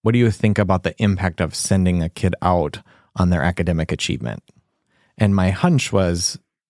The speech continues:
that it was gonna be pretty conclusive that people associate time out of the classroom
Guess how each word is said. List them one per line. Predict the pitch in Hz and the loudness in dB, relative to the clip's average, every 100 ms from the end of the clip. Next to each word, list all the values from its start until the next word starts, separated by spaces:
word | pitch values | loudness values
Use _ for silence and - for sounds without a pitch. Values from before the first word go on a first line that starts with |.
| _ | _
that | 107 98 | -2 0
it | |
was | 98 | 0
gonna | 110 | 2
be | 117 107 | 0 0
pretty | 120 110 | 0 -2
conclusive | - 101 95 110 117 - 151 135 | -2 -2 -2 -2 -2 0 -2 -2
that | - | -4
people | - 110 - 92 90 - _ _ - | -4 -4 0 -2 -2 -8 _ _ -2
associate | 107 - 117 107 - 110 104 92 95 - - _ _ _ | 0 0 0 0 0 0 2 2 0 -6 -18 _ _ _
time | - 110 101 92 90 | -2 0 0 -2 -2
out | 107 104 | 0 0
of | 87 92 | -2 -4
the | |
classroom | - 110 98 - 82 92 | -2 -2 -2 -4 -4 -4